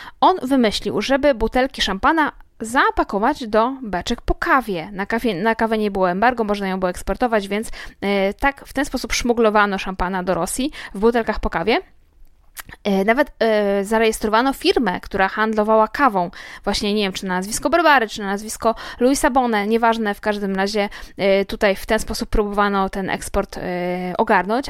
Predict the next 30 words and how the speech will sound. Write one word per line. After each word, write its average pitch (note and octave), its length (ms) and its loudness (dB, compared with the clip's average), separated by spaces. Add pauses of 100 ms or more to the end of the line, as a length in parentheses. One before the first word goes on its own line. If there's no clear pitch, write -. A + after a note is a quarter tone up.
ale, C4+ 320 6 (340)
e, A3+ 400 4 (200)
mimo E4+ 260 4
że D#4+ 80 -2
ten C#4 120 2
przemyt C#4 320 0
się - 80 -2
udał, C4+ 320 6 (140)
dla A#3+ 340 2
Barbary B3 360 2
to A3+ 120 0
jeszcze C4 320 0
było G#3+ 200 0
za G3+ 140 -4
mało. G#3 340 4 (520)
E, - 140 -2
k-, - 180 -20 (100)
opracowali C#4+ 500 2
razem C4+ 240 2
z A#3+ 80 -6
Louisem B3 320 0
kolejny B3 440 4
plan A3 240 0
przemytu, G#3+ 640 0
dziesięciu A#3 420 -2
tysięcy A3 380 -2
butelek G#3 440 0
do G#3 300 4
rosyjskiego G#3+ 540 -2
królewca. A3 540 2